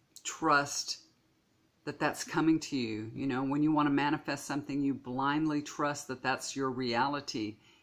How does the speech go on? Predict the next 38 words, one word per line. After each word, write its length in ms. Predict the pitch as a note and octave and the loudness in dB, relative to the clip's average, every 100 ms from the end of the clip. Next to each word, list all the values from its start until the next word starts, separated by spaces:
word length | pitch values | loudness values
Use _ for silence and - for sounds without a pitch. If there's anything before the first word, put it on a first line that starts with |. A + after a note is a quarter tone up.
| - | -8
And 140 | C#3 | -2
that's 280 | C3+ C#3 - | 0 0 0
what 140 | D3 C#3+ | -4 -2
he 140 | D3 | -2
does. 420 | C#3+ C3 A#2 - - - _ | 0 -2 -4 -8 -16 -20 _
He 220 | - F3 | -2 -2
blindly 840 | E3+ C#3 C#3 C#3+ D3+ D#3 D3 D3+ | 0 0 6 6 6 4 2 0
trusts 520 | D3 - D3 D3 D3 - | -2 -4 -2 -2 -4 -6
his 220 | C#3+ - | -6 -4
reality. 640 | C#3 C3+ C3+ B2+ C3+ A2+ - - - | -2 0 -2 -4 -6 -8 -10 -16 -4
When 160 | D3 | -2
he 160 | C#3+ E3 | 2 2
tells 340 | - E3+ D#3 | 2 -2 0
a 60 | D3 | 0
lie, 460 | C#3 C#3+ C#3+ D#3 - | 6 8 8 4 -2
he 140 | D#3+ | -2
believes 800 | C3 C3+ C3+ C#3+ C#3+ C#3+ C3 - | 0 -2 0 2 2 0 -2 -4
it. 400 | A#2+ - - - _ _ _ _ | -4 -4 -12 -14 _ _ _ _
He 60 | D3 | -6
really 340 | C3+ C#3+ C#3 | -2 -2 -2
does. 560 | B2+ C3+ B2+ - - - _ _ _ _ _ _ | -2 -4 -4 -8 -12 -16 _ _ _ _ _ _
But 160 | D3 - | -8 -2
this, 400 | D#3 - - - _ _ _ _ _ - | -2 -2 -8 -12 _ _ _ _ _ -4
there's 180 | D3 - | -2 0
so 200 | - D#3 | 0 2
much 240 | C#3 - | 0 -2
negativity 720 | D3+ D3 C#3+ D#3+ D3 D#3 D3 | -2 -2 -2 -4 -2 0 -2
that's 200 | C3+ - | -2 -6
going 300 | - C3 B2+ | -4 0 2
on, 280 | C#3+ D3 C3+ | 4 4 2
and, 300 | C3 B2+ C3+ | -2 -4 -4
you 80 | C3 | -2
know, 140 | B2+ | -2
it's 220 | - - | -4 -6
just 220 | D#3 D3 | -6 -4
gonna 160 | D3 C#3 | -4 -2
have 260 | C#3 C3+ - | -2 -4 -4
to, 240 | C#3 C3+ | -6 -6